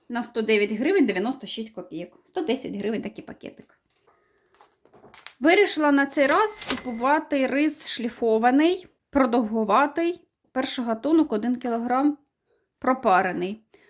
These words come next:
В основному купую круглий, а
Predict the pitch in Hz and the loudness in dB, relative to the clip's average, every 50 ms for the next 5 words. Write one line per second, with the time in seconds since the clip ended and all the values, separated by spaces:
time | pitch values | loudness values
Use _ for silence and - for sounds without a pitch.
0 | _ _ _ _ _ _ _ _ _ - 226 262 277 - 311 311 294 294 294 285 | _ _ _ _ _ _ _ _ _ -6 -4 -4 0 2 2 4 4 6 6 6
1 | 269 269 269 277 285 - - 262 269 254 240 240 233 220 220 220 - _ _ - | 4 4 2 0 -2 -4 -4 -4 -4 -2 -2 -2 -2 -2 -4 -6 -10 _ _ -6
2 | 294 - 480 523 427 330 247 226 233 226 214 - _ - - - - 208 220 240 | 0 2 2 2 2 2 0 0 0 -2 -6 -14 _ -20 -20 -16 -12 -10 -8 -6